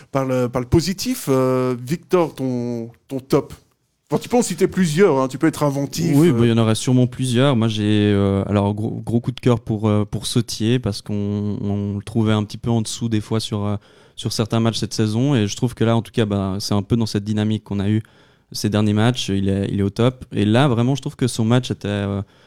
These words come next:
Speaker 2: il était bien présent en phase offensive. Je trouve défensivement, il a tenu la baraque aussi. Il amène, euh, ben, les deux buts, c'est, ça vient de son côté, ça, c'est lui qui, qui provoque, qui essaye.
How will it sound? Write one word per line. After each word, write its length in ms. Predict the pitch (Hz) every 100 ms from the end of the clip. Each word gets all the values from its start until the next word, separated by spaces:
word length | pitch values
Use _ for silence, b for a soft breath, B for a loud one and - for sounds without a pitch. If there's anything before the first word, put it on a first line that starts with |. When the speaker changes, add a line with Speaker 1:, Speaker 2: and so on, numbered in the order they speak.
| b -
Speaker 2:
il 80 | 113
était 160 | 123
bien 180 | 117 160
présent 560 | - 151 143 147 151 151 -
en 60 |
phase 220 | - 131 131
offensive. 500 | 127 135 - 135 139
Je 60 |
trouve 160 | - 113
défensivement, 520 | 113 120 - 117 120
il 120 | 107
a 40 | 101
tenu 160 | 110
la 100 | 104
baraque 300 | 101 104 104
aussi. 320 | 101 - 123 b b b _
Il 140 | 107 110
amène, 260 | 110 110
euh, 200 | 107 104
ben, 320 | 98 101 104 107 - -
les 100 | 107
deux 160 | 110 113
buts, 200 | 120 151
c'est, 240 | - 101
ça 160 | - 98
vient 180 | 101 113
de 40 |
son 120 | -
côté, 520 | 104 107 - 117 135 139
ça, 260 | 104 101
c'est 140 | 98 101
lui 200 | 110 127
qui, 280 | 110 104
qui 100 | 101
provoque, 480 | - - 107 110 131
qui 140 | - 95
essaye. 400 | - 113 135